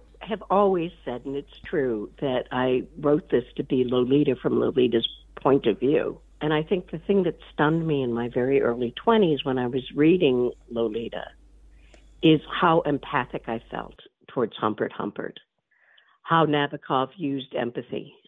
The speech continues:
in that book, in that novel. I didn't know what it would be like to write it as a play, but here was my starting question. Are we given more agency, more voice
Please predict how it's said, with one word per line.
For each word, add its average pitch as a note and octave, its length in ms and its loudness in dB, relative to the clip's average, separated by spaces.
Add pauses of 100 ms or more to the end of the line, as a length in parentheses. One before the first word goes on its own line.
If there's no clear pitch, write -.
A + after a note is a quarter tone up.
(140)
in C3 200 0
that A2+ 300 -4 (420)
book, - 300 0
in A#2 120 0
that - 180 -4
novel. G#2+ 480 -4
I D#3+ 120 2
didn't F#3+ 460 2
know D3+ 200 4
what C#3 200 4
it - 80 2
would C3+ 180 0
be C#3 180 2
like B2 320 2 (720)
to F#3 120 2
write D#3+ 380 4
it D#3+ 200 0
as C#3+ 200 -2
a B2+ 80 -2 (300)
play, D3+ 540 -2 (140)
but E3+ 260 0 (640)
here B3 140 2
was A#3+ 180 4
my E3+ 220 0
starting D#3+ 360 -2
question. - 640 -10 (200)
Are E3+ 120 2
we B3 240 -4
given A3 260 -2
more F#3+ 460 -2
agency, D#3+ 760 -6 (560)
more F3+ 320 6
voice F3 360 2